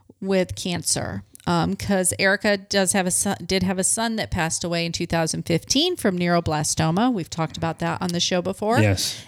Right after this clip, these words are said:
Speaker 1: And so this is something that Erica, it's very, um, near and dear to her heart, and she does this in honor of her son, Aiden,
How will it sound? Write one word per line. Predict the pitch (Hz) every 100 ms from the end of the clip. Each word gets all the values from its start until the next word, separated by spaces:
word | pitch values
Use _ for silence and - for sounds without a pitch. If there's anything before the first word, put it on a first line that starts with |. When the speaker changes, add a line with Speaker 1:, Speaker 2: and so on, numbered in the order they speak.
| -
Speaker 1:
And | 202 202
so | 220
this | 190 226 294
is | 311 -
something | 240 220 233 214
that | 196
Erica, | - 185 190 196 208 190 185 - -
it's | 170 -
very, | 196 220 226 226 208 -
um, | - 175 165
near | 185 233
and | 226
dear | 226
to | 220 208
her | 190 180
heart, | 254 269 269 -
and | 175 175
she | 185
does | 175 185 202
this | 202 196
in | 185
honor | 170 165 175
of | 175
her | 175 170
son, | - 165 151 156 -
Aiden, | 151 - -